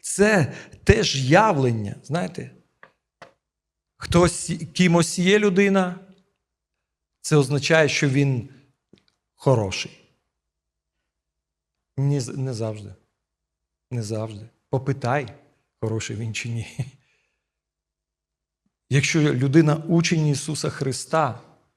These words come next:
вона буде вчиняти так, як вчиняв Христос. Ми можемо помилятися, але ми будемо виправлятися.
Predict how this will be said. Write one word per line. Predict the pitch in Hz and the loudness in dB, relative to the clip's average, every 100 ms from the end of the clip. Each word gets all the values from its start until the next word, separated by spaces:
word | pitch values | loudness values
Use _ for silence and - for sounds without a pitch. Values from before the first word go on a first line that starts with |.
| _ _ _ 127 | _ _ _ -2
вона | 131 135 | 2 2
буде | 131 127 | 2 -2
вчиняти | - - 151 143 147 120 101 | -2 0 2 4 2 0 -4
так, | - 117 107 107 | -4 -4 -4 -8
як | 104 | -12
вчиняв | - 120 104 101 | -10 -8 -8 -10
Христос. | - 123 - - - 120 | -12 -14 -12 -14 -10 -2
Ми | 143 | 4
можемо | 151 175 175 185 175 | 6 8 6 2 0
помилятися, | 175 170 160 135 127 117 - 123 _ _ _ _ _ _ | -4 -2 0 0 -2 -12 -14 -20 _ _ _ _ _ _
але | - 151 | 0 2
ми | 143 131 | 4 2
будемо | 135 135 131 | 0 -2 -4
виправлятися. | 120 123 127 120 110 95 - - | -4 -4 -4 -6 -6 -10 -14 -18